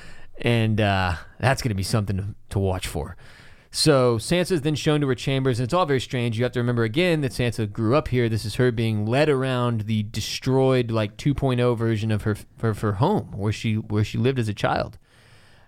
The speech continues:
And, uh, you can tell it's just kind of like her walking into the room even. It's just, it's all very surreal to her. And the lady showing her to her chambers says, "Welcome home, Lady Stark. The North remembers."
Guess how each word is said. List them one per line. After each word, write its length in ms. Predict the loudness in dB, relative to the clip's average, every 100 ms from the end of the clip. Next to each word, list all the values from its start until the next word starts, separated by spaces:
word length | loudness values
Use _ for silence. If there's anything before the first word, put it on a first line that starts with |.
| -6
And, 380 | 0 2 2 2
uh, 440 | 4 4 4 0 -4
you 80 | -4
can 100 | -4
tell 220 | 0 2
it's 120 | 2 -2
just 200 | -4 -2
kind 160 | 0
of 180 | 0 -4 -16 -20 _ _ _ _ -20 -4
like 200 | 0 0
her 180 | 2 0
walking 420 | 4 2 2 0
into 120 | -2 0
the 140 | 0
room 340 | 0 0 0
even. 320 | -2 -4 -4 -6
It's 220 | -6 -4
just, 320 | -4 -4 -6
it's 240 | -6 -2
all 180 | 2 2
very 480 | 2 2 2 0 -4
surreal 560 | -4 -2 2 4 2 0
to 120 | -6
her. 280 | -6 -6 -8 -18 -20 -20 -10
And 220 | -2 2 2
the 80 |
lady 280 | 2 2 2
showing 520 | -2 -2 0 2 0
her 160 | -2 -4
to 160 | -4 -6
her 80 |
chambers 480 | -4 -4 -2 -2 -4
says, 400 | 0 0 0 -2 -4
"Welcome 360 | 0 2 2
home, 260 | 2 2 2
Lady 200 | -2 -4
Stark. 480 | -6 -4 -2 -2 -6 -20 _ _ -20 -6
The 140 | 2
North 400 | 4 4 2 0
remembers." 720 | 2 2 2 0 -6 -12 -16